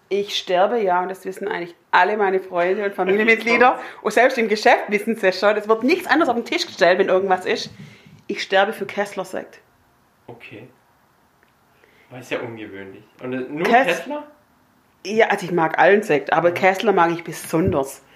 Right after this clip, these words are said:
Speaker 2: Cool.
Speaker 1: Und ich hab da einfach auch einen Bezug dazu. Ich hab in einer alten Agentur, wo ich früher gearbeitet hab, hab ich den Messestand für Kessler gemacht.
Speaker 2: Mhm.
Speaker 1: Und ich hab, ähm, einen, einen Bekannten, der bei Kessler arbeitet. Und ich hab keine Ahnung, aber Kessler, das ist sowas, das verbringen auch, alle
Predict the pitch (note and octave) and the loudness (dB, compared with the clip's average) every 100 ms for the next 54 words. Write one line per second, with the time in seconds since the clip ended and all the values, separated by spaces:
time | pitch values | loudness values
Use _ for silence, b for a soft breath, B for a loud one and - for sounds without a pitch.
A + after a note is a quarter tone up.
0 | B B2 C#3+ B - F3+ F3+ F#3 F3+ F3 | B -14 -12 B 0 2 4 2 4 4
1 | F3 D#3+ E3+ E3+ C4 B3+ A3+ - G#3+ G3+ | 4 2 0 -2 -2 -2 -4 -2 -2 0
2 | F#3+ F#3 F3 E3+ F3 F#3 - F#3 F3+ F#3 | 0 2 2 2 2 -4 0 0 0 -2
3 | B3+ B3 A3 - G3 - F#3+ F#3 F#3 F3+ | -4 -2 -4 -2 -2 2 2 2 0 -4
4 | E3+ - E3+ A#3+ C#4+ - A3 A3 G#3 G#3 | -6 -4 -2 0 0 -2 -2 -2 -2 -2
5 | G#3 G#3 G#3 G3+ C#3 C3 B2 - _ _ | -2 -6 -2 -2 -4 -10 -14 -20 _ _
6 | _ _ _ _ B B B B _ E3+ | _ _ _ _ B B B B _ 2
7 | F3 F3 F3 D#3 E3+ D3+ D3+ E3 - C#3 | 4 4 2 0 0 -2 -2 -4 -6 -8
8 | - F3 F3 F3 F3 - C#4+ E4 C#4 G#3+ | -8 -8 -8 -8 -6 0 0 2 4 4
9 | G3+ G3+ G#3+ G#3+ G3+ F#3 F#3 F#3 F3+ F3+ | 4 2 0 -2 2 2 4 4 4 4
10 | F3 - E3+ E3+ B B B - F#3+ - | 2 0 -2 -2 B B B -14 -8 -2
11 | A#3 A3 G3 G#3 F3+ E3+ F3+ - G#3 G#3+ | 0 2 4 4 2 0 -4 -2 -2 0
12 | B3 G#3+ G3+ G#3+ G#3+ G#3 G#3+ G#3+ - G#3 | -2 -2 -4 -8 0 0 0 -4 -8 -4
13 | A3 A#3+ A#3+ G#3 G#3+ - A#3 E4 | -2 -2 0 0 2 2 2 2